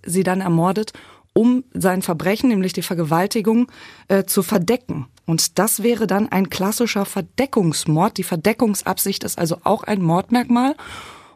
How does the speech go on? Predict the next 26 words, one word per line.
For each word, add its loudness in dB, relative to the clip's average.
Und 2
zweites -2
Mordmerkmal, 0
auch -6
hier 2
Befriedigung 0
des -2
Geschlechtstriebs, -10
ne? -2
Also 0
sind 2
sich -2
die, 2
ähm, 0
Richter 0
da 0
ziemlich 2
sicher, 0
andere 0
Versionen 2
sind 0
ihrer 2
Ansicht 0
nach 0
einfach -6
sehr 0